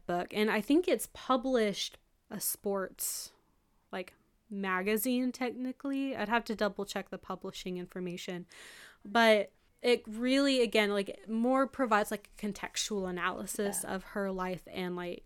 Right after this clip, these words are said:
Speaker 1: what was going on at the time s-
Speaker 2: Yeah.
Speaker 1: in society and just in the world. Um, goes into a lot more detail about just kind of the state of things at the time. I, I thought it was a really interesting read. I didn't include all the stuff that was in that 'cause,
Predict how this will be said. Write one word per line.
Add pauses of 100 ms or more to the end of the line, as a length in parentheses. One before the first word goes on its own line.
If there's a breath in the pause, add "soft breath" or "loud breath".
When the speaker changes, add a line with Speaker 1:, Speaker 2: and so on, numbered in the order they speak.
Speaker 1:
what
was
going
on
at
the
time (160)
s- (100)
Speaker 2:
Yeah. (220)
Speaker 1:
in
society
and (100)
just
in
the
world. (560 loud breath)
Um, (200)
goes
into
a
lot
more
detail
about
just
kind
of
the
state
of
things
at
the
time.
I,
I
thought
it
was
a
really
interesting
read.
I
didn't
include
all
the
stuff
that
was
in
that
'cause,